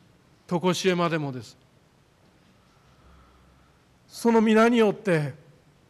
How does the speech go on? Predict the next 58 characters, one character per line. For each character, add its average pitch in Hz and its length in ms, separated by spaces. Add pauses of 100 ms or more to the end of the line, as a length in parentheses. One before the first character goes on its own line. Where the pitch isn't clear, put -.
(360)
こ 170 100
の 180 100
男 170 220
性 196 120
は 175 120
癒 175 200
さ 185 120
れ 185 60
ま 190 100
す。 131 160 (1400)
そ 160 160
し 143 40
て 170 80
立 160 180
ち 190 100
上 175 60
が 180 80
っ 190 60
て、 165 340 (640)
今 185 180
ま 220 120
で 208 100
で 160 140
き 175 80
な 233 120
か 170 100
っ 151 60
た 165 120
立 151 220
ち 180 40
上 170 80
が 170 100
り 175 120
を 175 60
持 175 120
っ - 20
て、 131 280 (580)
<coughs> - 500
今 196 200
ま 214 100
で 180 100
で 170 120
き 269 100
な 254 80
か 180 100
っ 170 40
た 175 220
歩 220 120
く - 80
と 208 80
い 175 80
う 151 60
行 190 220
為 151 80
を 143 40
持 151 120
っ - 20
て、 127 260